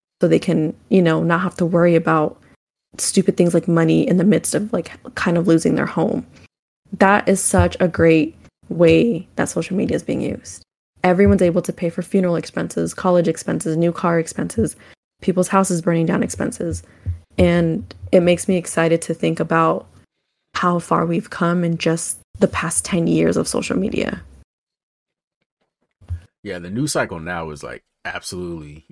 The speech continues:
Speaker 2: in-, insane. Um, <laughs> like, my fav-, my favorite trend,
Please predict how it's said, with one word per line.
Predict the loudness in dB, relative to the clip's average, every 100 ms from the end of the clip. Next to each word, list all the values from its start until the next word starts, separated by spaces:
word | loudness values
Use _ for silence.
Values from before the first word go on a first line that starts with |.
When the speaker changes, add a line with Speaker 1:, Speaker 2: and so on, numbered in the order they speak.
| _
Speaker 2:
in-, | -16 -14 -14 -20 _
insane. | -14 -12 -10 -10 -10 -14 -18 _ _ _ -14
Um, | -10 -10 -12 -16 _ _ _ _ _ _
<laughs> | _ _ _ -20 -20 -12
like, | -8 -8 -6
my | -6
fav-, | -6 -4 -6 -6 _ -20 _
my | -4 -2
favorite | 0 0 0 -2 -4
trend, | -4 -4 -4 -8 -16 -16